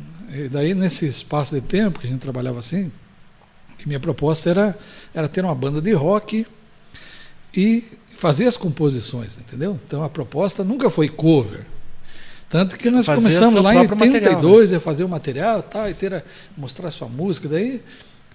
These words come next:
Speaker 1: pintou todo aquele cenário de Legião Urbana, de, de Ira,
Speaker 2: E
Speaker 1: no
Speaker 2: todo
Speaker 1: cenário
Speaker 2: mundo queria
Speaker 1: nacional,
Speaker 2: ser um
Speaker 1: né?
Speaker 2: pouco disso, né,
Speaker 1: É,
Speaker 2: cara?
Speaker 1: daí estourou aquele movimento e tal. E a gente tava naquele tempo, Camisa de Vênus, aquele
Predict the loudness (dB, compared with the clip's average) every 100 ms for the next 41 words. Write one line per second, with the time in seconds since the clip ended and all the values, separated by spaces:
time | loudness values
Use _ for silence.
0 | -6 -2 0 0 0 -2 -2 -4 -4 -4
1 | -2 0 0 -2 -4 -4 -4 -6 -4 -2
2 | 0 -2 -4 -6 -10 -12 -16 -20 -20 -16
3 | -8 -4 -2 0 2 2 0 -4 -12 -20
4 | -20 -10 -4 -2 0 -2 0 0 2 2
5 | 2 2 0 0 -2 -2 -4 -4 -4 -4
6 | 0 0 0 -2 -2 -2 -2 2 2 0
7 | -2 -4 -4 -4 -4 -4 -8 -10 -10 -10
8 | -20 -20 -20 -20 -20 -20 _ -6 -2 -2
9 | -4 -6 -6 -4 -4 -4 -6 -4 -4 -4
10 | -8 -8 -8 -8 -6 -2 0 -2 -4 -8
11 | -14 -14 -12